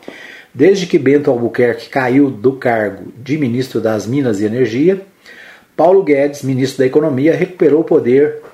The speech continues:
na estatal e conseguiu emplacar não só o substituto de Bento, Adolfo Sachida, como também indicar um novo presidente da Petrobras. Então, né, o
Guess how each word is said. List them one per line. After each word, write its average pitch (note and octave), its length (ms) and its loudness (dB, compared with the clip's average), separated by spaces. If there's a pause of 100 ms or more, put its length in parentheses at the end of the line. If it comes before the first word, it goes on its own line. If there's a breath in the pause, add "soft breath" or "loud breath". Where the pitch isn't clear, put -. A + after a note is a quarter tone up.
na D#3 300 -2
estatal B2 560 -2
e G#2+ 40 -6
conseguiu C#3 460 0
emplacar C3+ 600 -2
não F3+ 220 0
só D3+ 280 0
o D3+ 80 0
substituto C3+ 720 -6 (200)
de B2 100 -2
Bento, D3 500 -2
Adolfo G#2 460 -8 (560 loud breath)
Sachida, B2 720 -4 (520 loud breath)
como F#3 260 0
também D3 460 0
indicar C3+ 500 -2
um C3+ 80 -6
novo B2 280 0
presidente A#2 520 -4
da A2 260 -6
Petrobras. A#2 1160 -6 (120)
Então, A#2 380 -8 (720 loud breath)
né, G2+ 160 -12
o E2 640 -10